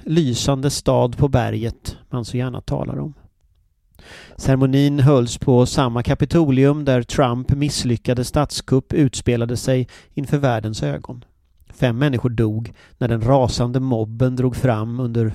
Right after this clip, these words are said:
fältrop som "Häng Mike Pence" och "Förrädare".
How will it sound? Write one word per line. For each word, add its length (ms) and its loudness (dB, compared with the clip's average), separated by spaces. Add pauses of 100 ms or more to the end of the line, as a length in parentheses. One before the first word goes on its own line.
fältrop 600 -2
som 240 -2 (220)
"Häng 520 2
Mike 200 -2
Pence" 580 -4
och 260 0 (160)
"Förrädare". 840 -4